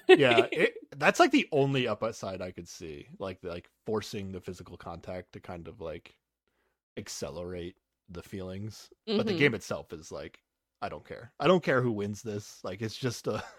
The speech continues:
Speaker 1: <laughs>
Speaker 2: Yeah,
Speaker 1: it's
Speaker 2: yeah.
Speaker 1: just, like, an extra side meal that theoretically they could just go have a conversation without a meal.
Speaker 2: And literally everybody gets to go have a conversation with, and, like, a shittier meal with whoever they paired up with.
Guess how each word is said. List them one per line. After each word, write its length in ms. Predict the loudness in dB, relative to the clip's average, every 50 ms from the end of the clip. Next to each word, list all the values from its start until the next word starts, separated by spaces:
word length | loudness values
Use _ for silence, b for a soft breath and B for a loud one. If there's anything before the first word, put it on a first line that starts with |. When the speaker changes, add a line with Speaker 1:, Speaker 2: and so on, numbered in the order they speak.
| -8 _
Speaker 1:
<laughs> 300 | -4 -4 -2 -4 -4 -6 -6 _ _ -6
Speaker 2:
Yeah, 360 | -4 -2 0 0 -2 -2 2 2
Speaker 1:
it's 120 | 2 2
Speaker 2:
yeah. 60 | 2
Speaker 1:
just, 200 | 0 0 4 4
like, 180 | 4 4 4 2
an 80 | 0
extra 300 | -2 -2 -6 -4 -6 -6
side 320 | -6 -4 -4 -4 -4 -4 -4
meal 180 | -6 -6 -6 -6
that 200 | -6 -8 -8 _
theoretically 480 | -10 -8 -8 -8 -8 -10 -10 -10 -12 -10
they 140 | -10 -10 -10
could 160 | -10 -12 -14
just 180 | -14 -16 -12
go 220 | -10 -10 -10 -10 -12 -16 _ _ -14
have 180 | -12 -10 -10
a 60 | -10 -10
conversation 540 | -12 -12 -12 -12 -12 -12 -12 -14 -14 -14 -16
without 300 | -16 -16 -14 -16 -14 -14
a 40 | -14
meal. 380 | -14 -12 -12 -12 -12 -14 -16 b b b b b b b _ _ _ _ _ _ _ _
Speaker 2:
And 120 | -6 -2 0
literally 460 | 0 2 2 2 4 4 4 4 6
everybody 480 | 4 4 4 2 2 2 4 4 4 2
gets 260 | 2 0 0 0 -6
to 80 | -4
go 160 | 0 2 4 4
have 180 | 4 2 0
a 60 | -2
conversation 800 | -2 0 -2 0 0 0 0 2 2 2 2 2 0 -2 0 0
with, 160 | 0 -2 -2 -4 -8 _ _ _ 0
and, 280 | 0 2 2 0 0 2
like, 240 | 2 2 2 0 -4 _ _ _ _ _ _ -4
a 80 | -4
shittier 460 | -2 0 2 2 2 4 2 -2 -2 -2
meal 260 | -4 -4 -4 -2 0
with 380 | 0 0 0 -2 -4 -6 -2
whoever 340 | 2 4 4 4 4 2 2
they 120 | 2 0 0
paired 260 | 0 0 0 2 2
up 160 | 2 2 0
with. 260 | -4 -4 -4 -8 _